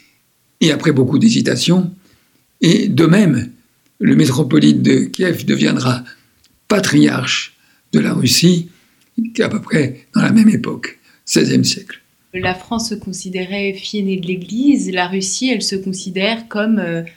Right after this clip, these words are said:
Speaker 2: fille de Constantinople.
Speaker 1: Voilà. Très exactement. C'est le même procédé-, la même, le même processus.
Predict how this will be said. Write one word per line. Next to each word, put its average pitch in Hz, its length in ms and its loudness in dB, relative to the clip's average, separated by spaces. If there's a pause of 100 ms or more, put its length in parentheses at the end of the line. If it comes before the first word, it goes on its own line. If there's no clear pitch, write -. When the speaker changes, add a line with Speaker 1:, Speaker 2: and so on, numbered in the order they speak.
(120)
Speaker 2:
fille 269 320 0
de 208 120 2
Constantinople. 208 880 -2
Speaker 1:
Voilà. - 160 -8 (100)
Très 208 280 2
exactement. 151 680 0 (340)
C'est - 160 4
le 160 120 6
même 196 260 8
procédé-, 165 540 2
la 147 120 2
même, 190 360 4 (460)
le 240 360 -2
même 220 220 4
processus. - 880 0